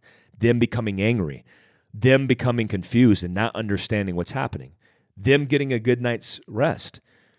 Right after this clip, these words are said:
You could start to analyze, uh, you know, the proper ways to mitigate that.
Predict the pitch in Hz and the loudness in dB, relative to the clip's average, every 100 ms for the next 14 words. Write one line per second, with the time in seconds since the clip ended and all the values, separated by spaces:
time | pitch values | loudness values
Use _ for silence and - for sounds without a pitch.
0 | - 120 131 - - 131 135 - - 110 | -4 -4 -2 -6 2 4 4 2 -4 -2
1 | 123 120 104 98 95 95 95 - - - | 0 0 0 0 0 -2 -4 -12 -14 -6
2 | 95 92 90 - 127 87 90 - - 120 | -2 0 -2 -4 -6 -4 -2 -4 -2 -2
3 | - 95 101 95 - 90 90 90 82 73 | 0 2 2 0 -2 -6 -4 -4 -4 -8
4 | - 67 | -10 -16